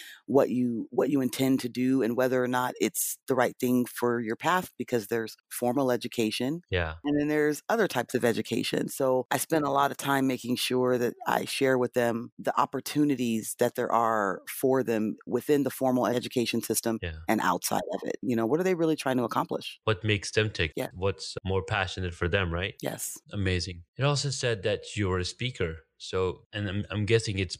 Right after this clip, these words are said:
Speaker 2: part of the, being the instructor. Is that part of the speakership, or is there something other?
Speaker 1: I believe that's part of it because obviously as an instructor, uh, you know, I, <laughs> you know, I'm in front of the room a lot, <laughs> right?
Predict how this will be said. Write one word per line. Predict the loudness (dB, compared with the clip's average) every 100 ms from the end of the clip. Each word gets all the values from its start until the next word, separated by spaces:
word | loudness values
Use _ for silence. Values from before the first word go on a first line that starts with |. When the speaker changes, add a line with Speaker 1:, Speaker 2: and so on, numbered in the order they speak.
| -10
Speaker 2:
part | -4 -2 0
of | -2 -2
the, | 0 0 0 -4 -4
being | -2 0
the | 0
instructor. | -2 -2 -2 -4 -2 0 0 -2 -6
Is | -8 -2
that | 0 0 -2
part | -4 -2
of | 0 -4
the |
speakership, | -10 -8 -2 0 0 -2 -2 -2
or | -2 -2
is | -2
there | 0 0
something | 0 -2 -2 -2 -2
other? | -4 -2 -4 -6 _
Speaker 1:
I | 0
believe | 2 0 0
that's | 0 -2
part | -4 -4 2 2
of | 2
it | 0 0 -2
because | 0 0 2 2 2
obviously | 0 2 2
as | 2 2
an | 2
instructor, | 0 0 -4 -2 -4 -4 -8 -18 -18 -20 _
uh, | -2 -2
you | 0 0
know, | 2 -2 -8 _ 0
I, | 2 4 0 0
<laughs> | 0 4 4 2 0 -4 -4 -2
you | 2
know, |
I'm | 2
in | 2
front | 2 2
of | 2
the | 0
room | 2 0 0
a | 2
lot, | 4 2 -2 0
<laughs> |
right? | 2 2